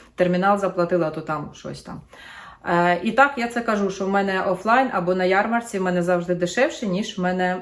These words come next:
е, в, е, онлайні. Але є такий момент, якщо в мене, наприклад, картина зараз на виставці, от в мене, наприклад, зараз картина на, дві картини на виставці, то яка в мене ціна там на виставці, то така сама ціна в мене має бути і на онлайн-галереї, в якій я продаю. Я не ставлю рінь,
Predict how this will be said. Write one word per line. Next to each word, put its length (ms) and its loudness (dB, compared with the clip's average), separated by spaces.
е, 300 0
в, 60 0
е, 560 -4
онлайні. 500 -4
Але 260 4
є 140 0
такий 380 -2
момент, 460 2
якщо 300 -2
в 40 2
мене, 180 2
наприклад, 500 -4
картина 680 -2
зараз 420 -4
на 80 -2
виставці, 460 0
от 100 -6
в 40 -4
мене, 140 0
наприклад, 420 -2
зараз 220 -2
картина 440 -2
на, 220 -2
дві 160 0
картини 400 -2
на 100 0
виставці, 520 -8
то 160 2
яка 300 4
в 40 4
мене 220 2
ціна 300 0
там 180 0
на 80 0
виставці, 580 -2
то 200 0
така 260 0
сама 280 0
ціна 280 -2
в 40 -2
мене 220 2
має 240 2
бути 300 -2
і 200 -2
на 360 2
онлайн-галереї, 880 2
в 60 -10
якій 220 -14
я 100 -8
продаю. 320 -6
Я 140 0
не 100 0
ставлю 360 0
рінь, 220 0